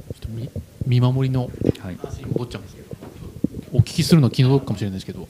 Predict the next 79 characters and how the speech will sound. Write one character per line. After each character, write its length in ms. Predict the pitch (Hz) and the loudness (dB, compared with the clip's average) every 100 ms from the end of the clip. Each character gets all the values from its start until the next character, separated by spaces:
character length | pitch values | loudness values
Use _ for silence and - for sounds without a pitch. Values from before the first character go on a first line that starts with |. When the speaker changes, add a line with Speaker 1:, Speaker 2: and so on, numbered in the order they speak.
| - | -2
Speaker 1:
見 160 | 127 | 4
守 400 | 170 220 220 247 | 8 8 8 6
り 80 | 247 | 6
メ 180 | 240 285 | 6 6
ー 60 | 143 | 4
ル 100 | 104 | 2
は 100 | 98 | 2
結 200 | - - | 0 0
局 240 | 170 151 | -4 -4
ど-、 160 | - - | -6 -8
ど 100 | 113 | -4
れ 80 | 117 | -2
ぐ 140 | 139 160 | -2 -2
ら 80 | |
い 160 | 151 147 - - | -4 -8 -12 -8
登 140 | 143 | -8
録 180 | 147 - | -8 -16
者 140 | - | -20
と 100 | - | -18
か、 220 | - 90 - - - 90 - | -16 -16 -16 -20 -20 -20 -16
あ 60 | - | -8
る 80 | 120 | -8
い 20 | |
は 60 | 104 | -8
そ 100 | 107 | -10
の 100 | 98 - - _ | -12 -16 -20 _
見 100 | 123 | -4
守 200 | 123 131 | -2 0
っ 40 | 135 | -2
て 120 | - | -2
も 120 | 117 | 0
ら 100 | 135 | 2
い 80 | 139 | 2
た 100 | 139 | 2
い 60 | 135 | 2
側 280 | 139 131 131 | 2 2 -2
の 200 | 127 127 - | -6 -12 -12
登 160 | - 127 | -8 -6
録 120 | 123 | -6
者 100 | 107 | -10
と 60 | 92 | -12
い 40 | |
う 20 | |
の 40 | 87 | -16
は 120 | - | -16
ど 60 | 104 | -12
れ 80 | 107 | -8
ぐ 80 | 110 | -4
ら 60 | |
い 20 | |
い 40 | 110 | -4
ら 60 | |
っ 40 | 113 | -6
し 80 | - | -10
ゃ 40 | |
っ 20 | - | -14
た 80 | - | -20
ん 60 | |
で 60 | - | -20
す 60 | |
か？ 60 | - - - - | -20 -20 -20 -12
Speaker 2:
登 120 | - 147 | -6 -4
録 80 | |
者 100 | 151 | -4
数 160 | 156 - 98 82 78 | -4 -2 -2 -2 -2
は 140 | 82 80 | -2 0
今、 340 | 117 85 76 - - - - - | 2 2 -2 -10 -20 -20 -14 -10
こ 80 | - | -2
れ 60 | 165 | 0
は 120 | - | 0
公 140 | - | 0
表 200 | 143 123 | 0 0
可 60 | 120 | -2
能 80 | 113 | -4
で 60 | 104 | -6
す 140 | - | -8
ね。 80 | 110 - - - - - | -16 -18 -20 -20 -18 -16
は 60 | |
い。 40 | - | -14